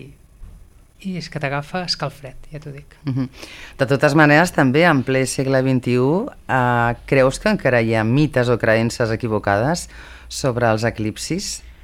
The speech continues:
Speaker 2: Perquè es comenten moltes coses, no? Com que hi ha un eclipsi solar i això serà la fi del no sé què, i comença la gent una mica, no? Com
Speaker 1: L'altre dia, uns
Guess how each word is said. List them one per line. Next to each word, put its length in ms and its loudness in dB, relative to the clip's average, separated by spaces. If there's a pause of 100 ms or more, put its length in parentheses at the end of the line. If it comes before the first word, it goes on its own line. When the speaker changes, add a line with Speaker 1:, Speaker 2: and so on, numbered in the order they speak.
(400)
Speaker 2:
Perquè 240 2
es 80 -4
comenten 400 4
moltes 340 2
coses, 460 2
no? 400 0
Com 160 0
que 160 0
hi 80 0
ha 40 0
un 120 2
eclipsi 480 -2
solar 560 0
i 80 -2
això 240 -4
serà 460 0 (340)
la 140 0
fi 420 0
del 260 2
no 140 0
sé 160 -2
què, 480 4
i 80 -2
comença 320 0
la 100 4
gent 180 2
una 140 2
mica, 280 0
no? 160 0
Com 500 -2 (680)
Speaker 1:
L'altre 460 0
dia, 260 2
uns 340 -2